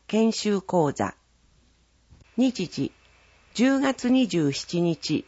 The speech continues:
月曜日、九時四十五分から十五時三十分。場所、県障害学習推進センター講堂。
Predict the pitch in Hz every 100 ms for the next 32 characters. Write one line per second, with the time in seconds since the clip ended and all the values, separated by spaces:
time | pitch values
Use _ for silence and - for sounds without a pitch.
0 | - 180 185 - 220 190 135 104 - _
1 | _ _ _ - - 269 190 185 240 262
2 | 214 180 160 196 220 202 156 - 139 135
3 | - - 160 247 247 214 226 156 147 202
4 | 202 180 185 - - 120 - _ _ _
5 | _ _ _ _ _ _ _ _ 180 180
6 | - 196 - _ _ _ - _ - 277
7 | 226 - 254 254 247 233 202 214 - -
8 | 233 208 - 220 196 202 202 - 196 170
9 | - 139 127 - 170 165 165 151 127 -